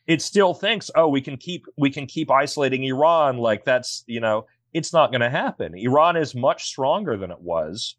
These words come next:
back in, back before the Iraq War. And the rest of the region, uh, realizes that and is talking to them. And it, this idea that, that the United States can just keep Iran, you know, under lockdown forever, well, it's not happening. Like,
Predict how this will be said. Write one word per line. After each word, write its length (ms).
back 280
in, 420
back 260
before 220
the 80
Iraq 340
War. 360
And 400
the 140
rest 300
of 40
the 60
region, 400
uh, 200
realizes 720
that 300
and 120
is 180
talking 420
to 80
them. 300
And 340
it, 220
this 260
idea 440
that, 240
that 240
the 60
United 280
States 240
can 140
just 160
keep 240
Iran, 640
you 160
know, 140
under 140
lockdown 800
forever, 640
well, 280
it's 200
not 180
happening. 480
Like, 280